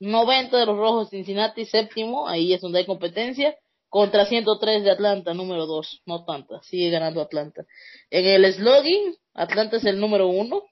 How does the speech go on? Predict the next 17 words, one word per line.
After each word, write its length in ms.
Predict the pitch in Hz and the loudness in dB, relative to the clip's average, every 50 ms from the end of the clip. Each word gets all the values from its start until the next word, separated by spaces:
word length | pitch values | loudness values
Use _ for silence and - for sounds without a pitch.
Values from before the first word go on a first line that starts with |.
| _ _ _ _ _ _ _ _ _ _ | _ _ _ _ _ _ _ _ _ _
número 460 | - 175 185 262 302 302 247 202 175 | -10 -6 -4 -2 0 0 2 2 0
uno, 300 | 180 190 190 202 208 330 - _ _ _ _ _ _ _ _ _ _ _ | 0 -2 -4 -6 -10 -12 -16 _ _ _ _ _ _ _ _ _ _ _
contra 300 | - 190 185 185 185 180 | -6 -4 -4 -2 -2 -4
el 80 | 170 170 | -2 -2
dieciocho, 520 | 170 165 170 185 185 202 202 - 196 170 | -4 -4 -2 0 2 2 0 0 -6 -10
que 80 | 165 160 | -10 -10
son 140 | 190 185 | -8 -8
los 140 | 180 170 165 | -8 -6 -2
Rojos, 520 | 185 220 247 240 - 370 392 - - - _ _ _ _ _ _ _ _ _ _ | -2 -2 -2 -2 -4 -8 -8 -8 -12 -20 _ _ _ _ _ _ _ _ _ _
y 480 | - 220 247 262 269 285 285 - - | -8 -4 -2 -2 -2 -2 -2 -2 0
en 220 | 214 214 208 208 208 | 0 0 2 0 0
las 160 | 208 202 - | -2 -2 0
carreras, 640 | - 226 214 220 254 254 254 269 285 277 - - - - | 2 2 4 4 2 2 2 0 -2 -2 -6 -12 -16 -12
eh, 480 | - 175 170 170 165 165 160 160 160 160 | -10 -8 -6 -6 -6 -6 -6 -4 -2 -2
admitidas, 680 | 170 175 185 185 180 170 - 247 277 285 302 339 403 - - _ _ _ | 0 0 -2 -4 -6 -6 -6 -6 0 2 2 2 0 -2 -10 _ _ _
tres 260 | 226 240 247 240 - | -2 -2 -2 -2 -4
punto 440 | - 247 254 262 - - 240 240 | -6 -6 -6 -6 -2 0 0 0